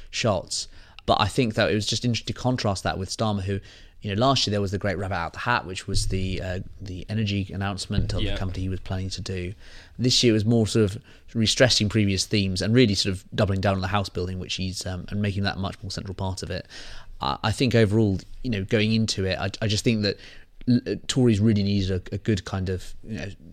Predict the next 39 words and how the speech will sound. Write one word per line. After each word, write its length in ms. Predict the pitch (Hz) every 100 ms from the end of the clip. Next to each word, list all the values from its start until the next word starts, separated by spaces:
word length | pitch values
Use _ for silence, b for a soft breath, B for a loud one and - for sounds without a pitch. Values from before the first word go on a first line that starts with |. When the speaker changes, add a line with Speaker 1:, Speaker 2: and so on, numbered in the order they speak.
| -
Speaker 1:
three 220 | - 117
nil 140 | 101
win 140 | 98 101
on 160 | 90
this, 220 | 90 90 92
and, 100 | 90
and 120 | 90
they 60 | 92
just 120 | -
didn't 180 | 95 101
get 220 | 92 92
that, 200 | 85 - - - -
unfortunately 520 | 98 101 95 - 90
for 120 | 95
them. 200 | 90 87 _ _ -
Speaker 2:
Yeah, 240 | 117 104 98 b b -
and 120 | 131
Isabel, 200 | 143 110
I 60 |
mean, 160 | 127 120 - _ _ -
I 160 | 135
personally 360 | 131 131 120 98
thought 300 | - 90 90
that 300 | 90 87 -
the, 300 | 95 92 87
um, 320 | 87 90 87 - _ _ _
the 80 | 104
best 280 | 117 120 -
speech 300 | - 87 -
that 100 | 98
was 100 | 95
given 400 | 92 87 87 85 b b b b b
over 200 | - 95
conference 360 | 98 90 98 -
season 440 | 92 87 85 87
was 320 | 87 85 - -
Rachel 320 | 104 95 98
Reeves's 380 | 104 107 95 85
speech. 520 | - 87 - - -